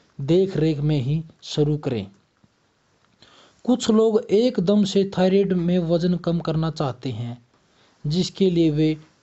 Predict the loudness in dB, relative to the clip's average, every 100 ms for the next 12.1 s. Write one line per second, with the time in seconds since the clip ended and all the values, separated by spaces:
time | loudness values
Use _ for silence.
0 | _ _ _ -8 0 0 0 -2 0 -2
1 | -4 -2 -4 -4 -8 -10 -12 -4 -2 -2
2 | 0 -2 -2 -2 -2 -4 -6 -4 -4 -4
3 | -4 -2 -4 -6 -2 0 0 0 -2 -2
4 | -8 _ _ _ _ -2 0 2 0 0
5 | -2 -6 -2 -2 -2 -4 -6 -4 -4 -2
6 | -2 -2 -4 -8 -6 -8 -8 -14 -16 _
7 | _ _ _ _ _ _ -2 -2 0 2
8 | 4 2 2 0 0 0 0 0 0 -2
9 | -2 -2 -4 -2 -2 -4 -8 _ _ _
10 | _ _ -4 0 2 0 0 -4 -2 -4
11 | -2 -4 -2 -2 -2 0 -2 -4 -6 -6
12 | -8